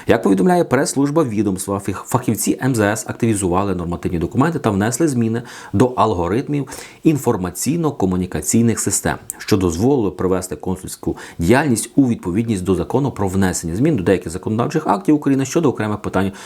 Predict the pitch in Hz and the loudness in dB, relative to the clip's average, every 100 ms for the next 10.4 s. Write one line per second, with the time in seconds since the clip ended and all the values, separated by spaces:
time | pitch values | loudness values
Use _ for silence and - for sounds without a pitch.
0 | - - - 98 110 98 85 82 82 - | -18 -4 0 2 4 2 0 -6 -6 -2
1 | 82 95 - 170 185 156 - - - 120 | 2 2 2 0 2 0 0 -16 0 2
2 | 101 90 82 147 180 95 123 127 82 - | 2 0 0 -2 -2 -4 -2 -4 -8 -4
3 | 95 92 80 92 90 80 - - - - | 0 0 0 -2 0 -2 -6 -14 -14 -16
4 | - - 82 85 123 - 131 147 - 113 | -18 -6 -2 2 2 4 2 2 2 2
5 | 113 87 87 85 - 139 139 110 107 - | 2 -2 -2 -4 0 2 2 2 -2 -2
6 | - - - 127 127 104 110 147 117 - | -14 -16 2 2 2 0 2 2 0 -2
7 | 101 95 - 82 98 95 80 - - 117 | 0 -2 -2 0 2 2 -2 -8 2 4
8 | 180 175 156 147 - 98 95 95 87 82 | 4 0 -6 -8 -10 -2 -2 0 -2 -2
9 | 78 90 92 139 170 135 92 104 98 90 | 0 0 0 2 2 2 0 2 2 -2
10 | 90 85 82 78 | -8 -4 -4 -4